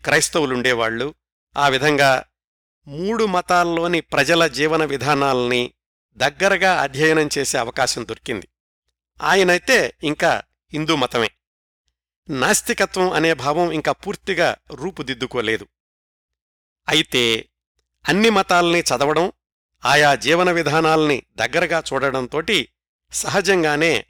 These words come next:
అందరికీ వచ్చే అనుమానమే గోరాగారికి వచ్చింది. ప్రతివాళ్లూ దేవుడొక్కరే అంటున్నారు, అందరూ దేవుడి బిడ్డలమే అంటున్నారు. మరైతే ఇన్ని మతాలెందుకు, ఇన్ని వ్యత్యాసాలెందుకు, ఇన్ని ద్వేషాలెందుకు,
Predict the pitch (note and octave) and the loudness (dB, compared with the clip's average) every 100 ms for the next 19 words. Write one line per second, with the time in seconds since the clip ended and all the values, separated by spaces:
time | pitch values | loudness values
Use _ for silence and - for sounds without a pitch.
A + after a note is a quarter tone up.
0 | - C3+ F#3 G#3+ G#3 G3 E3 - D#3 C3+ | -6 -4 0 0 0 -2 -2 -2 -2 0
1 | C#3 C#3+ C3+ C#3+ G3 A#2 C#3 B2+ B2+ - | 0 -2 -2 -2 -2 0 0 0 -2 -4
2 | A2+ G2+ - G2+ - _ _ _ _ _ | -8 -8 -8 -10 -14 _ _ _ _ _
3 | _ _ _ - D#3 A3 G#3 G#3 A#3+ D3+ | _ _ _ -4 -2 2 2 2 0 0
4 | E3+ G3 E3+ - E3+ E3 C3+ C3+ C3 B2 | 2 4 2 0 2 2 0 0 0 0
5 | A#2+ - B2+ F3+ G3+ A#3 D#3 D#3 G3 F3+ | -4 -6 -2 0 0 0 0 0 2 2
6 | E3+ D#3+ E3 F3+ D3+ C3+ B2+ A#2+ A#2 A#2+ | 0 2 2 2 0 0 -2 -2 -2 -10
7 | - - D#3 G3 A#3+ A3 F#3 F#3 E3+ F#3+ | -10 -2 0 0 0 -2 -2 -2 0 0
8 | F#3+ F#3 F3 F#3+ F3 E3+ _ _ _ - | 0 -2 -6 -8 -10 -10 _ _ _ -2
9 | G3 F3+ D3 - F#3 F3 F#3+ F3+ E3+ E3+ | 2 2 0 0 0 0 -2 -2 -2 -6
10 | E3+ D#3+ - - F#3+ A3 G3+ C3+ E3 F3 | -8 -8 -10 -12 -6 -4 -2 0 0 2
11 | F3+ E3 D#3+ - E3 D#3+ | 0 0 -2 -6 -6 -6